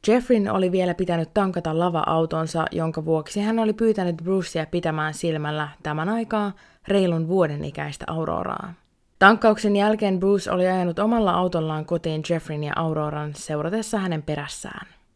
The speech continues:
Anna oli puolestaan joutunut jäämään ravintolaan hoitamaan työvuoronsa loppuun. Brucein ajettua perheen talon pihaan oli hän oitis havainnut Melindan auton olleen pysäköitynä sen tavanomaisella paikallaan.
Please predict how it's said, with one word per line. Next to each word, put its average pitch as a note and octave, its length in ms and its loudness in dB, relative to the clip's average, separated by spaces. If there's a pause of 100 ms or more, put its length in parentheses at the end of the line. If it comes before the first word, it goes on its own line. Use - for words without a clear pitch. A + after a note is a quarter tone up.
(340)
Anna B3+ 300 6
oli A#3+ 180 6
puolestaan G#3+ 540 2
joutunut F3+ 360 2
jäämään D#3 400 0
ravintolaan F#3 560 0
hoitamaan F3+ 500 -2
työvuoronsa D3+ 720 -4
loppuun. - 560 -10 (840)
Brucein D4+ 480 2
ajettua D4 480 2
perheen F3+ 500 0
talon D3+ 460 -4
pihaan D#3+ 680 -2
oli D#3 180 0
hän D#3 280 0
oitis G3+ 400 2
havainnut D#3 540 0
Melindan D#3 500 0
auton D#3 500 -2
olleen D#3 300 -2
pysäköitynä G#3 680 0
sen F3+ 360 0
tavanomaisella C#3+ 760 -2
paikallaan. D3+ 720 -4